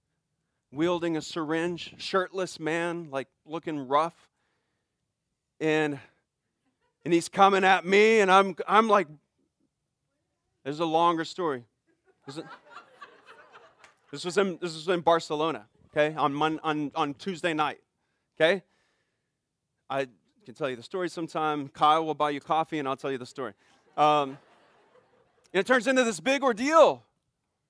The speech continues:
'cause my rights are getting poked.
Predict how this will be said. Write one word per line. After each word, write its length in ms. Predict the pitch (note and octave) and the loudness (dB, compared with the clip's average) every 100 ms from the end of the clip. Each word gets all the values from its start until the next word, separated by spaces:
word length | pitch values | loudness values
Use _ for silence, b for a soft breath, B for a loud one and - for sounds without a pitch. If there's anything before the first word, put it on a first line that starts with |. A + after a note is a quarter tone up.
| _ _ _ _ _ _ _ _ _ _ _ _ | _ _ _ _ _ _ _ _ _ _ _ _
'cause 140 | - F3 | -14 -2
my 160 | B3 | 4
rights 540 | B3+ F3+ A#3 D#4 D4 - | 4 6 6 6 2 -6
are 60 | |
getting 260 | A#3 C4+ B3 | -4 -4 -4
poked. 600 | F#3 C4 E4 D#4 - - | 6 10 10 6 0 -20